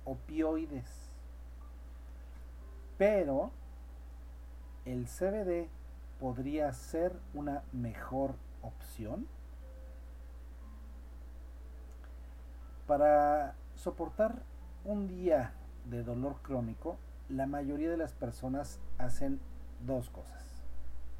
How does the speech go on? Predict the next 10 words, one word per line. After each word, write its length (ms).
Inten-, 560
intentan 680
ignorar 680
el 140
dolor 380
hasta 380
que 180
se 180
hace 200
insoportable 1000